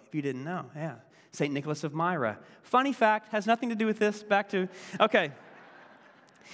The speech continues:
Anyway, an ancient, uh, inscription was found in that city that read, "Divine Augustus Caesar, son of a god,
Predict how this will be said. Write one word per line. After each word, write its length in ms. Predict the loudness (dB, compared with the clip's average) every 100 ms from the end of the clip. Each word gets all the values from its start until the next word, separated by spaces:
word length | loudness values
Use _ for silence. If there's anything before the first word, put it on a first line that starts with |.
| -4
Anyway, 460 | 2 4 4 4 0 -8 -16 -2
an 140 | 0 2 2
ancient, 400 | 2 2 -4 -4 -18 -20 _
uh, 200 | 4 4 2
inscription 420 | -2 0 0 0
was 120 | 2
found 300 | 4 4 2
in 200 | -2 0
that 180 | 2 2
city 460 | 2 4 2 0 -10 -20 _ _ _ -20 -2
that 160 | 2 4
read, 580 | 6 4 4 0 -4 -14 -20 _ _ _ _ _
"Divine 720 | 4 6 6 8 8 6 2 2
Augustus 540 | 2 4 2 2 -4
Caesar, 520 | 0 4 4 4 2 2
son 540 | 2 6 6 6 2
of 220 | 0 2
a 40 | 4
god, 480 | 6 6 4 0